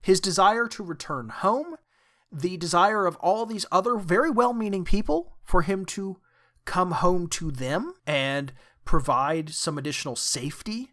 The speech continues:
to them, was less important than the very urgent thing that he was doing that was something he was literally called by God to do.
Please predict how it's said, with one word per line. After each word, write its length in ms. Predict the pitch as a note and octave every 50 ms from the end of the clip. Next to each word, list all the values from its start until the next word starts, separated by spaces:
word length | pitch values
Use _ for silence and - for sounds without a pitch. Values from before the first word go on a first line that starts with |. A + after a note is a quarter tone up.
| _
to 160 | - - -
them, 320 | A3 B3 C4 C4+ D#4 F#4 F#4 _ _ _ _ _ _ _ _ _ _ _ _ _
was 400 | - F3+ D#3 F3+ G#3 F#3 - - - - - _ _ _
less 460 | - D#3 C3+ C#3+ F3 A3 B3+ B3 - C4+
important 600 | A#3+ G#3+ - A#3 A3 - - C3 A#2 B2 - - _ _ _
than 420 | D#3 C3 E3 E3 D#3+ D#3 D#3 D#3+ - -
the 180 | D3 B2+ D#3+
very 380 | D3 C3 F#3 G#3+ A3+ A3+ G#3+ - - _
urgent 480 | G3 G#3 A#3+ B3 A3 - A3+ G#3+ - E3
thing 380 | - - - D#3 D3 C#3+ C#3
that 100 | C3 A#2
he 240 | - - - F3 F#3+
was 220 | F#3+ F#3 F3 -
doing 460 | - - C#3 B2 A#2+ A#2+ A#2 A2 A2+ - _ _ _ _ -
that 200 | C3 E3+ E3+ -
was 300 | E3 D#3+ D#3+ D#3 D3+ D3
something 440 | - - - - G#3 F#3+ F#3 G3+ F3+
he 120 | F#3+ A#3
was 220 | A3+ A3 F#3 -
literally 320 | G#3+ A#3+ G3+ G3 F#3 F#3 F3
called 240 | - F#3+ E3+ D#3 C#3+
by 120 | D3+ C#3+
God 280 | B2+ C3+ A#2+ A#2 A2 -
to 100 | - A2+
do. 160 | F#2+ G2